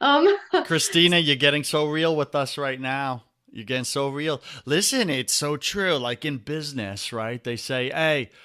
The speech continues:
Speaker 2: I can look at anyone's credit card record and tell you, like, what's important to you in your life based on where you're spending your money," right?
Speaker 1: Mm-hmm.
Speaker 2: Well, I think just exactly what you just said, Christina,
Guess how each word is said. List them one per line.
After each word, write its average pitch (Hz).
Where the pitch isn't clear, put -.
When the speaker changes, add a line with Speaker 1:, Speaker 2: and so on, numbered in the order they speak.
Speaker 2:
I 147
can 151
look 147
at 131
anyone's 147
credit 139
card 123
record 117
and 117
tell 127
you, 120
like, 110
what's 113
important 127
to 120
you 117
in 110
your 107
life 110
based 113
on 110
where 110
you're 107
spending 104
your 92
money," 92
right? 117
Speaker 1:
Mm-hmm. -
Speaker 2:
Well, 143
I 151
think 165
just 156
exactly 156
what 156
you 123
just 110
said, 131
Christina, 92